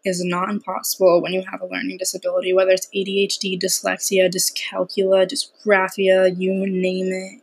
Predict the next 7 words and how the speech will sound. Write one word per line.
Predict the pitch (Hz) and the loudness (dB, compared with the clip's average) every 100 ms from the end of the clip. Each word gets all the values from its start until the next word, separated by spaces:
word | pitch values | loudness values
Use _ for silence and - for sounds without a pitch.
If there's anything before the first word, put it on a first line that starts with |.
| - | -8
It | 190 | -4
is | 180 | -2
not | 185 185 185 208 | -4 -6 -6 -6
impossible | 196 - 196 196 190 175 - - - - - - | -8 -8 -8 -8 -4 -6 -6 -12 -20 -20 -10 -8
to | 190 | -2
do | 190 180 185 - - _ _ - | 2 2 2 -4 -20 _ _ -6
well. | 185 196 196 180 180 | 2 6 6 4 2